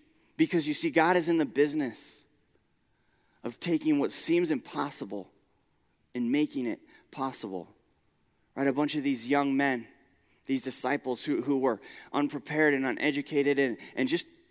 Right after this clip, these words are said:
young, right? The, the basis of the Christian faith, really? It's possible with the power of the Holy Spirit.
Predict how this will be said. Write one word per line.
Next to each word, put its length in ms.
young, 520
right? 160
The, 120
the 140
basis 520
of 80
the 80
Christian 400
faith, 380
really? 460
It's 100
possible 680
with 160
the 60
power 480
of 100
the 80
Holy 220
Spirit. 420